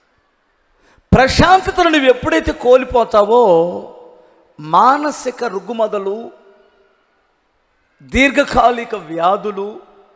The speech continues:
భయంకరమైన పరిస్థితులు అతను, ఆ వ్యక్తికి సంభవిస్తాయి. మన ఇంటిని కానీ,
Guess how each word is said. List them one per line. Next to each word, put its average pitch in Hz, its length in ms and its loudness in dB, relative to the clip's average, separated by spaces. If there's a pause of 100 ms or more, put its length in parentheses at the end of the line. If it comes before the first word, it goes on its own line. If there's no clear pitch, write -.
(1300)
భయంకరమైన 262 840 -4
పరిస్థితులు 240 680 -8
అతను, - 260 -16
ఆ 165 60 -4
వ్యక్తికి 156 380 -12
సంభవిస్తాయి. 135 720 -16 (1600)
మన 247 180 0
ఇంటిని 311 520 -4
కానీ, 220 600 -2